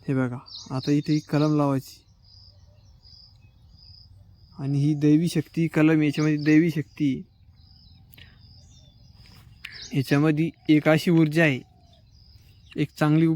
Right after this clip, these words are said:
प्रकारची ऊर्जा निर्माण करतंय झाड. याच्यामध्ये नकारात्मक शक्ती असली कोणाच्या अंगात, ती काढण्यासाठी चांगली मदत करतं.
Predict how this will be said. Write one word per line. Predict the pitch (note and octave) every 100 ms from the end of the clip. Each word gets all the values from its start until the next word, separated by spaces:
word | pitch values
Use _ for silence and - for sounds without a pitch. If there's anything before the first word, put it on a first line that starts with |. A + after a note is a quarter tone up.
| -
प्रकारची | E3+ D3 D#3+ D#3
ऊर्जा | D#3 D#3+ E3
निर्माण | D#3+ D#3+ D#3 D#3
करतंय | D#3 D3 D#3
झाड. | C3+ C#3+ F#3 - - - - - - - - - - - - -
याच्यामध्ये | C#3+ D3 D3+ D3+ D3+
नकारात्मक | D3 C#3+ D3 C#3+ D#3 D3+
शक्ती | - - D3
असली | D#3 - D3
कोणाच्या | D3 C#3+ C#3
अंगात, | C#3 C#3+ _ -
ती | D3+ - -
काढण्यासाठी | D3+ D3+ D3 C#3+ D3+ D3
चांगली | - D3 D3+
मदत | D3+ D3+ -
करतं. | D3+ C#3+ C#3